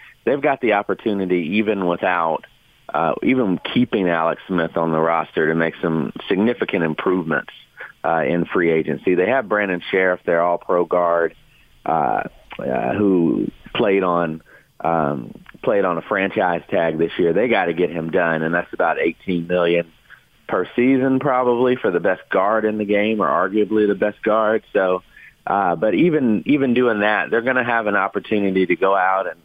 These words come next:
and get some offensive pieces, a piece or two, or, or get a piece or two, um, you know, in the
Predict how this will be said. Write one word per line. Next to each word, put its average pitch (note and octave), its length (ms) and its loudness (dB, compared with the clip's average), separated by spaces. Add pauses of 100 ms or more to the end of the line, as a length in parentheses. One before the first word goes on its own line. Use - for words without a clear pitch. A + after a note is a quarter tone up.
(120)
and E2+ 180 -20
get F#2+ 240 -2
some G2+ 140 -8
offensive F#2+ 560 -2
pieces, G#2 560 0
a F#2 60 0
piece G#2 260 0
or G2 100 2
two, G#2 420 2
or, E2 160 0 (320)
or E2+ 120 0
get F#2+ 180 0
a F#2 60 0
piece A2 260 0
or F#2 80 0
two, F#2+ 460 0 (400)
um, E2+ 560 0 (560)
you F#2 80 2
know, E2 260 2
in G2+ 220 0
the F#2+ 100 0